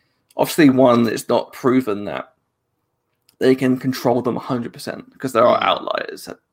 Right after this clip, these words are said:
Speaker 1: obviously
Speaker 2: Yeah.
Speaker 1: escaped. But two, it's the idea that they're cheaper.
Speaker 2: They're cheaper.
Speaker 1: Like, yeah. "We don't wanna pay you, you guys. You're like,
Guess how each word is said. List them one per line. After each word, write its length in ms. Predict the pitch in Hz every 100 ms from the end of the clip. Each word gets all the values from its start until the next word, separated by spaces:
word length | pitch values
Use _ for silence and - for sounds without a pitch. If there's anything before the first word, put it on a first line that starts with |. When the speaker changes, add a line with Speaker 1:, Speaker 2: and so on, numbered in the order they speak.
| -
Speaker 1:
obviously 300 | - - -
Speaker 2:
Yeah. 80 | - - - _ _ _ -
Speaker 1:
escaped. 480 | - - - - _ _ _ _ _ _ _ _ _ _ _ _ _ _ _
But 260 | 139 - -
two, 680 | - 180 165 - - 147 - _ _ _ _ _ _ _ _ _ _ _ _ 135
it's 260 | 127 -
the 680 | - 135 131 127 123 120 - _ _ _ -
idea 260 | 131 127 131
that 140 | -
they're 100 | 135
cheaper. 500 | 135 - 185 - 247 - _ _ _ _ _
Speaker 2:
They're 160 | 294 269
cheaper. 680 | - 330 339 - 294 240 226
Speaker 1:
Like, 160 | 370 _ _ -
yeah. 60 |
"We 60 | -
don't 120 | 403
wanna 120 | -
pay 220 | - 196 113
you, 280 | 123 123 -
you 180 | 143 123
guys. 600 | 120 120 135 254 - -
You're 140 | 349
like, 200 | 240 160